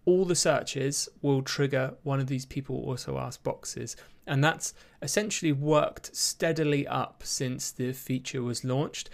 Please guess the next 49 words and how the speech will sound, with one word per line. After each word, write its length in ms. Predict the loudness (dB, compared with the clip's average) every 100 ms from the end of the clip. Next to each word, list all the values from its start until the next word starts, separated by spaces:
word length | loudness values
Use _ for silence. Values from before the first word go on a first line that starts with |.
| -18 -20 -4
It 180 | -2 4
did 160 | 4
actually 240 | 4 0 0
get 140 | -2
higher 320 | 0 2 2
than 160 | 2 2
that 160 | 0
at 100 | -2
one 220 | -2 0 -2
point, 320 | -2 -4 -2
and 100 | -2
then 80 | -2
it 80 |
looks 300 | 0 -2 0
like 180 | -4 -4
Google 320 | -2 0 2
really 300 | 0 0 -2
turned, 480 | -4 -2 0 0 -2
sort 240 | -2 -2 -2
of 120 | -4 -8 -6
adjusted, 720 | -6 4 4 4 2 0 0 -8 -20 -6
uh, 300 | -2 -2 -2 -4
it 220 | -6 -2
back 180 | -4 0
down, 300 | 2 2 2
but 100 | -2
it's 180 | -4
been 240 | -4 -2 -2
climbing 500 | -4 -4 -2 -4 -6
again 340 | -4 -6 -4
since 320 | -6 -6 -8
then. 340 | -6 -4 -4 -8 -14 -20 -20 -6
So 180 | 2 6
that's 280 | 6 4
immediately 580 | 0 2 6 6 4 4
interesting 540 | 2 2 -2 -2 -4 -2
to 200 | -2 0
me 140 | 0
in 80 | -2
terms 300 | -2 -2 -2
of 80 | -2
thinking 240 | -2 -2
about 200 | -4 -2
optimizing 840 | -2 -2 -2 0 0 0 -2 -4 -4
and 140 | -6 -12 -20 -4
maybe 320 | 2 4 4
getting 420 | 4 4 4 2 4
real 240 | 4 4
estate 540 | 2 4 4 2 -4